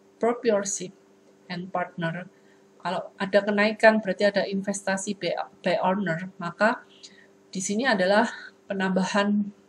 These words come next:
modal. Kalau corporation itu adalah berbentuk saham, share capital atau related account lainnya. Kemudian, eh, jika ada pengakuan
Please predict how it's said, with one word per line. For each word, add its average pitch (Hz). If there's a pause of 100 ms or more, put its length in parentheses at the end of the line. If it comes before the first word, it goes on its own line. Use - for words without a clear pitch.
(120)
modal. 170 (400)
Kalau 185
corporation 220
itu 208
adalah 196
berbentuk 170
saham, 170 (960)
share 185
capital 185
atau 175
related 175
account 175
lainnya. 170 (680)
Kemudian, 277
eh, 208
jika 208
ada 202
pengakuan 196